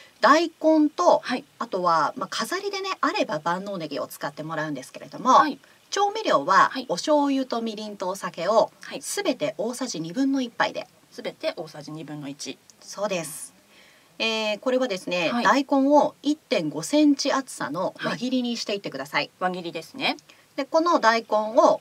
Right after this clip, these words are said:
Speaker 1: ラップをしてもらったら、
Speaker 2: はい。
Speaker 1: 電子レンジで、まあ、大体三分から四分ぐらい加熱をしてもらいます。
Speaker 2: その電子レンジで加熱するときは、
Speaker 1: はい。
Speaker 2: 何かボウルか何かに入れて加熱するんですか？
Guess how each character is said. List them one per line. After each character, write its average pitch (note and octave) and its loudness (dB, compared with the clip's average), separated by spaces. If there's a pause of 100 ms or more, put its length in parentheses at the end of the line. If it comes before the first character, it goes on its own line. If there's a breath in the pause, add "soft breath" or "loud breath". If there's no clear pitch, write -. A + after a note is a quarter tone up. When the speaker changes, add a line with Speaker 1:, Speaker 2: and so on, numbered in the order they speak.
(140)
Speaker 1:
ラ F3+ -4
ッ F#3 -6
プ D#4+ -6
を D#4 2
し - -4
て C#4+ 0
も C4 0
ら B3 -4
っ B3 -12
た G3 -4
ら、 D#3 0
Speaker 2:
は A3+ -2
い。 C4+ 4
Speaker 1:
電 C#4+ 4
子 C#4 -2
レ C#4+ 2
ン C4+ 2
ジ D3+ -6
で、 - -2
ま F#3+ -10
あ、 F3 -12
大 A#3 -4
体 D#4 -2
三 E4+ -6 (120)
分 G3 -6
か D3+ -6
ら B2 -6
四 F#3+ -2
分 E4 -2
ぐ E4+ 0
ら C#4+ 4
い - -2
加 D#3+ -8
熱 D#3+ -8
を D#3+ -4
し D#3 -10
て E3+ -10
も D#3+ -8
ら D#3 -2
い D3+ -2
ま D3 -2
す。 - -20 (960 loud breath)
Speaker 2:
そ - -6
の A#3 -4
電 A3 -4
子 - -8
レ G#4+ -12
ン - -10
ジ G#3 -8
で F#3 -4
加 - -12
熱 B3 -4
す C4+ -4
る C4 -6
と C4 -8
き G3 -12
は、 A#3 4
Speaker 1:
は A#3 4
い。 - -20
Speaker 2:
何 D#4 0
か F#3 -2
ボ G3 -8 (160)
ウ B3+ -6
ル C4 -8
か C4 -10
何 E4 -2
か D4 -4
に C4+ 0
入 C4 -8
れ D4+ -10
て G#4 -8
加 G#3+ -12
熱 F#3 -12
す F3+ -16
る F#3 -16
ん F#3 -12
で E3 -14
す - -20
か？ - -18